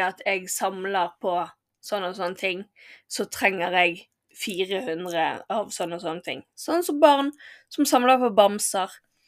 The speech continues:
Sant? Det er helt greit med de første ti, men når du begynner å komme opp i hundre, da er det kanskje på tide å sette foten ned, at det trenger vi kanskje ikke. Så, eh,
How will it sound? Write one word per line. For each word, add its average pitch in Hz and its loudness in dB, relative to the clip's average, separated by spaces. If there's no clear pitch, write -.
Sant? 269 4
Det 285 6
er 277 4
helt 254 2
greit 254 4
med 220 2
de 208 4
første 220 0
ti, 196 -8
men 220 -4
når 208 -4
du 214 -8
begynner 226 0
å - -14
komme 240 0
opp 254 -6
i 202 2
hundre, 196 -6
da 208 8
er - 2
det 180 2
kanskje 190 -2
på 196 -8
tide 190 0
å 190 -2
sette 190 -6
foten 190 -8
ned, 170 -4
at 196 -10
det - -4
trenger 151 -4
vi - -16
kanskje - -12
ikke. - -14
Så, 294 0
eh, 185 6